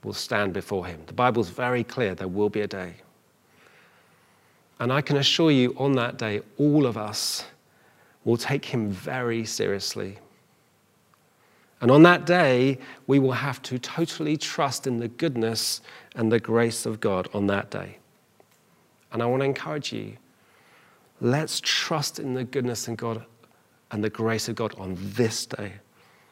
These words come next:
Let's build on the rock. Let's build lives which count, that make a difference, that stand. Let's build on him. Let's pray together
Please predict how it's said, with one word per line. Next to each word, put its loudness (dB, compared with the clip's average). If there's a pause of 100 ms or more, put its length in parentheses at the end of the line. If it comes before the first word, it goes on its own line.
(180)
Let's 0
build 4
on 4
the 4
rock. -2
Let's -6
build 2
lives 2
which -4
count, 0
that -6
make 0
a 2
difference, -4 (180)
that -6
stand. -6 (1300)
Let's -2
build 0
on -2
him. -14 (1200)
Let's 0
pray 0
together -6